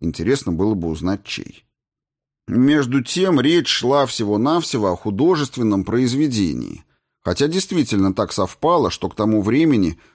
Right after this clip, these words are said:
уже были известны некоторые результаты работы комиссии Счётной палаты, проверявшей Эрмитаж и его запасники. Но там, впрочем, всё тоже было очень запутано.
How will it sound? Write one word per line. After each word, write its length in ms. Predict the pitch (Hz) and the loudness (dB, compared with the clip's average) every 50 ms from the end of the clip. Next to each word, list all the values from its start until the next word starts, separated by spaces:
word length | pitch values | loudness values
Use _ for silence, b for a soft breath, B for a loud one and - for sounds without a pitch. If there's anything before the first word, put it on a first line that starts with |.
| b _ | b _
уже 280 | 110 104 95 135 147 | -4 0 2 2 2
были 340 | 123 113 127 127 120 123 123 | 4 4 4 4 4 4 4
известны 480 | 113 104 110 135 151 160 - - 120 107 | 4 2 2 2 2 0 0 0 0 2
некоторые 600 | 101 120 139 135 - 131 - 135 117 120 120 120 | 2 2 2 0 -2 -4 -2 0 2 2 2 4
результаты 680 | 117 113 98 113 117 104 95 - 139 143 143 - 131 113 | 2 2 2 0 0 -2 0 0 0 0 0 0 -2 0
работы 440 | 110 107 98 104 123 139 - - 92 | 0 0 2 2 0 0 0 -2 -2
комиссии 540 | - 101 101 110 123 127 - - 127 117 | 0 0 2 2 2 2 0 -2 -2 -2
Счётной 480 | 107 - - - 180 - - - - 113 | -2 -2 -2 0 0 0 0 0 -2 -2
палаты, 580 | - 139 151 156 151 117 85 71 - 65 - - _ _ _ _ _ _ _ | 0 0 0 2 2 2 0 -2 -4 -10 -14 -14 _ _ _ _ _ _ _
проверявшей 680 | - 101 101 101 107 107 117 113 107 - - 110 107 | -2 0 2 4 4 4 4 2 2 0 0 0 2
Эрмитаж 600 | 104 98 95 101 101 87 - 123 131 156 160 - - 107 | 2 2 2 2 0 2 2 0 2 2 0 -2 -2 0
и 60 | 104 | 0
его 260 | 104 101 98 110 120 | 2 2 2 2 0
запасники. 760 | 110 131 123 - - 85 69 - - - 52 - - - - - _ _ _ _ _ _ _ _ _ | 0 -2 -2 -2 -2 -4 -2 -4 -6 -8 -10 -10 -12 -16 -16 -20 _ _ _ _ _ _ _ _ _
Но 160 | 101 110 113 | 0 0 0
там, 240 | 110 185 196 214 208 | 2 0 0 0 0
впрочем, 500 | - - 196 180 180 170 - - 156 143 | -2 -2 0 2 2 2 2 0 0 -2
всё 360 | - - - 160 170 175 175 | -2 -2 0 2 2 2 0
тоже 360 | 170 - 135 151 147 135 127 | 0 0 0 0 2 2 0
было 240 | 101 101 131 135 117 | 0 0 2 2 2
очень 340 | 98 107 117 - - 110 101 | 2 0 0 0 -2 -2 0
запутано. 680 | 95 101 90 - 65 67 - - 57 53 50 - - | 0 -2 -4 -6 -10 -14 -14 -12 -12 -12 -14 -16 -18